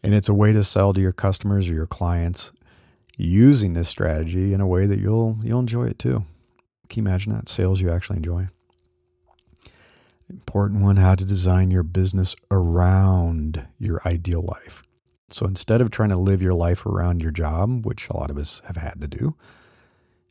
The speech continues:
you get to define your ideal life and then design a business around that.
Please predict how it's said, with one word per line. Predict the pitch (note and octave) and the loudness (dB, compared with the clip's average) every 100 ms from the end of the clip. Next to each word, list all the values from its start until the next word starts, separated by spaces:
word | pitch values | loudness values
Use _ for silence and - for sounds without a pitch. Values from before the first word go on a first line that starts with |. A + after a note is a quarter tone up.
| _ _ - | _ _ -10
you | E2+ A2 C3 F2+ G2+ G#2+ _ _ _ _ _ _ _ _ _ _ _ _ _ | 2 6 6 4 0 -4 _ _ _ _ _ _ _ _ _ _ _ _ _
get | - F2+ | -4 -2
to | F#2+ | -2
define | F2+ - F2 F#2 F#2 | -2 -2 0 2 0
your | E2 | 0
ideal | F#2 A2 A#2+ | 0 0 0
life | F2 D2 E2+ | -2 -4 -4
and | F#2 | -2
then | F2 E2+ | -2 -2
design | E2+ D2+ D2+ E2 | -4 -4 -4 -4
a | |
business | F2+ D2 D#2 F2+ | -4 -6 -4 -4
around | G#2 G#2+ C#3 B2 | -2 -4 -4 -6
that. | D#2 - | -8 -14